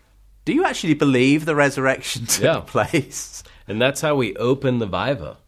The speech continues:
Speaker 1: Wow.
Speaker 2: So I, and I looked down at my P H D advisor, not Doctor Evans, but the, the college
Speaker 1: Yeah.
Speaker 2: advisor, who told me for three years, "Doesn't matter what you believe." And I just kinda, <laughs> and I said, "Professor," <coughs> I said, "Professor Telford,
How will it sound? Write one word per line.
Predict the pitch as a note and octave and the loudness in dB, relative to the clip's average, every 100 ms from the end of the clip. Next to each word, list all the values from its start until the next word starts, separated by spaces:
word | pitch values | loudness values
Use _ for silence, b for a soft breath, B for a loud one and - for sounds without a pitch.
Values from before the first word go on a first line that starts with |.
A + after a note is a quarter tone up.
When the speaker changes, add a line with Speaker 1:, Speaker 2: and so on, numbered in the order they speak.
| _ | _
Speaker 1:
Wow. | - F#2+ G2+ D#2+ C#2 - | -6 0 2 0 -4 -6
Speaker 2:
So | B2+ | -2
I, | A2 | -2
and | F#2 A#2 | -2 0
I | A2+ | 0
looked | A2 C#3+ C#3 | 0 -2 0
down | C3+ B2 | 0 2
at | B2 E2+ | 0 -2
my | F#2+ F2+ | -4 -4
P | E2 - G#2 | -6 -6 -6
H | G2 - | -6 -8
D | F#2+ F2+ | -10 -8
advisor, | E2+ E2+ F2+ F#2 E2+ D#2 D2+ | -8 -6 -6 -8 -8 -10 -10
not | D#2 D#2+ | -10 -8
Doctor | D2+ D2+ - E2 | -10 -10 -10 -10
Evans, | D#2+ D2+ C#2+ | -10 -12 -14
but | D2 - | -18 -16
the, | D2+ D2 C#2+ D2 | -16 -14 -16 -18
the | D#2 | -18
college | D2+ F2 E2 D#2 - | -12 -10 -8 -8 -10
Speaker 1:
Yeah. | F2 | -12
Speaker 2:
advisor, | D#2 D2 D#2 | -10 -10 -12
who | D#2 | -12
told | - F#2 | -10 -10
me | F2 | -10
for | E2 | -12
three | E2+ G2+ F#2+ | -16 -8 -6
years, | F2+ D#2 | -6 -8
"Doesn't | F2 E2+ | -10 -10
matter | E2 D#2+ D2 | -8 -8 -10
what | C2 | -12
you | D2 | -12
believe." | D2+ D#2 D2 | -10 -10 -8
And | D2 | -6
I | |
just | A2 - E3+ | -4 -2 0
kinda, | F#2 D2+ C#3 C4+ C#4+ B B B F3 - - - | 0 -2 -6 -10 -12 B B B -8 -6 -6 -2
<laughs> | G3 C#3+ B B - | 0 0 B B -10
and | |
I | G#2 | -10
said, | - A#2 - | -8 -12 -12
"Professor," | G#2 A2 G#2+ - G#2+ - | -4 -2 -2 -6 -10 -2
<coughs> | - | 0
I | - - E3 | 2 4 2
said, | A2 C3 | 0 -6
"Professor | - B2 B2+ B2 A2 | -10 -2 -2 -2 -6
Telford, | - B2 A#2 F#2 E2 | -4 -4 -4 -8 -8